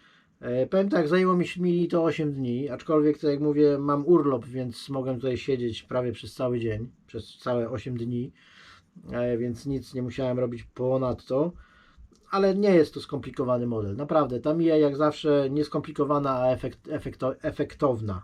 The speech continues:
także polecam jeszcze raz, jeśli byście chcieli taki pustynny klimat. Oczywiście można go zrobić w wersji europejskiej, bo malowanie do wersji europejskiej, kanadyjskiej jest, po prostu malowany jest cały na zielono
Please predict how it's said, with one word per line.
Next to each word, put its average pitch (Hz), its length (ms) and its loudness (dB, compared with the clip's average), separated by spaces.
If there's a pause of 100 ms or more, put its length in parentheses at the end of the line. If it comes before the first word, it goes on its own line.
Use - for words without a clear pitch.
(160)
także 117 300 -8 (280)
polecam 147 520 0
jeszcze 135 360 -4
raz, 127 320 -2
jeśli 120 320 -10
byście 117 240 -8
chcieli 117 300 -6
taki 113 280 -8
pustynny 135 500 -6
klimat. 127 360 -4 (280)
Oczywiście 160 460 -4
można 151 260 4
go 147 120 0
zrobić 147 280 0
w - 20 -8
wersji 139 280 -2
europejskiej, 135 580 -4
bo 131 80 -4
malowanie 120 500 -2
do 110 120 -4
wersji 117 340 -6
europejskiej, 113 640 -6 (400)
kanadyjskiej 123 680 -4
jest, 170 320 4 (380)
po 131 100 -12
prostu 135 340 -4
malowany 123 420 0
jest 113 160 -4
cały 117 240 -2
na 110 340 -4
zielono 131 500 0